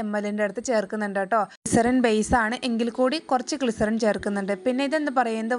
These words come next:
വൈറ്റമിൻ ഇയുടെ ഓയിലാണ്. ഓയിലും ഒരു എം എല്ലിൻ്റെ അടുത്ത് ചേർക്കുന്നുണ്ട്. അപ്പോൾ ഈ ഒരു ഓയിലിന് പകരം നമുക്ക്, ഏഹ്, ഇതിൻ്റെ ക്യാപ്സ്യൂൾ കിട്ടും. ക്യാപ്സ്യൂൾ ആണെങ്കിൽ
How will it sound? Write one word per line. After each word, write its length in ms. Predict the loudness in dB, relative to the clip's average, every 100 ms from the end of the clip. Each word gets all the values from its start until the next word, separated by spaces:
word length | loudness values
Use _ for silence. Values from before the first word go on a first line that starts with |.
| 2
വൈറ്റമിൻ 460 | 0 -2 -4 -2 -2
ഇയുടെ 300 | -2 0 0 0
ഓയിലാണ്. 600 | 0 2 2 2 2 0 -4 -8 -18 0 2
ഓയിലും 420 | 4 2 0 -4 0
ഒരു 120 | 0 0
എം 60 | -2
എല്ലിൻ്റെ 240 | -2 0 -2
അടുത്ത് 160 | -2 -2
ചേർക്കുന്നുണ്ട്. 560 | -2 -2 -6 -6 -4 -6 -8 -20 -18 -8
അപ്പോൾ 140 | -6 -2
ഈ 60 | 2
ഒരു 100 | 2 4
ഓയിലിന് 360 | 2 0 0 0
പകരം 260 | 0 0 -2
നമുക്ക്, 280 | -4 -2 -2 0 0
ഏഹ്, 180 | 0 0
ഇതിൻ്റെ 260 | -2 -2 0 2
ക്യാപ്സ്യൂൾ 440 | 0 -2 -6 -4 -4
കിട്ടും. 200 | -4 -6 -12 -4
ക്യാപ്സ്യൂൾ 400 | -2 -2 -4 -2 0
ആണെങ്കിൽ 340 | 0 -4 -8